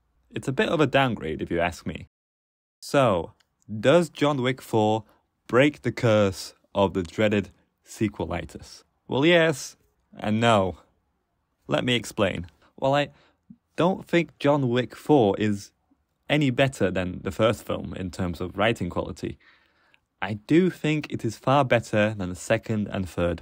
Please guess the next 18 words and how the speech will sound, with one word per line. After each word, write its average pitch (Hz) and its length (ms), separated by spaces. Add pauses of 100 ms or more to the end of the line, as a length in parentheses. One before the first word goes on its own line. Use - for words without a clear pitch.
film. 98 320 (480)
To - 100
put 117 160
it - 100
simply, 175 480 (600)
it's - 240
the 127 140
best 82 420
John 87 240
Wick 90 220
sequel. - 420 (220)
And 90 280
this 104 300
movie, 98 460 (320)
I 92 220
have 90 380
to 90 140
say, 87 400